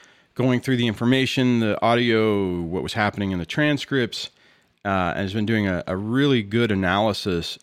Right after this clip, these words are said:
of this whole thing. And tomorrow we are going to spend tomorrow's show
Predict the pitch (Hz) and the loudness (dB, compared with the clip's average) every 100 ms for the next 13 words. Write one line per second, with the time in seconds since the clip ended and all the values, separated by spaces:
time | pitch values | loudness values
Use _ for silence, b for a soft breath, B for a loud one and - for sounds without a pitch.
0 | - 90 80 87 - 98 87 80 - 92 | -8 -6 -4 -6 -6 -4 -4 -4 -4 -4
1 | 73 67 b b b b 95 95 - 117 | -4 -10 b b b b -4 -4 -2 2
2 | 123 185 175 120 113 113 117 107 107 104 | 6 8 8 6 4 4 2 2 0 -2
3 | 101 110 101 95 - - 113 101 - 107 | -4 -4 -2 -4 -8 -8 -4 -4 -4 -2
4 | 107 113 - 135 127 95 | 0 0 -2 0 2 2